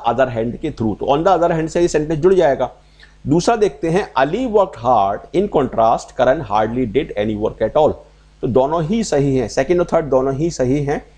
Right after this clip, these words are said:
और यहाँ पर आंसर होगा आपका फिफ्थ, क्योंकि सेकंड और थर्ड दोनों ही ऑप्शन यहाँ पर एप्लीकेबल हैं। He passed ex-, his exam, he, he had some good news to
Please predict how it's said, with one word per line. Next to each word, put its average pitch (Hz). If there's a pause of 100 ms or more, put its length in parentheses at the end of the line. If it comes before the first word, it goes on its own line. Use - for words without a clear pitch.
(340)
और 113
यहाँ 120
पर 139
आंसर 123
होगा 127
आपका 127
फिफ्थ, -
क्योंकि 139
सेकंड 147
और 143
थर्ड 165
दोनों 123
ही 175 (360)
ऑप्शन -
यहाँ 117
पर 127
एप्लीकेबल 117 (180)
हैं। 92 (1900)
He 233 (120)
passed 220
ex-, 131
his 190
exam, 139 (280)
he, 214 (1500)
he 240
had 143 (100)
some 170
good 135
news 180
to 170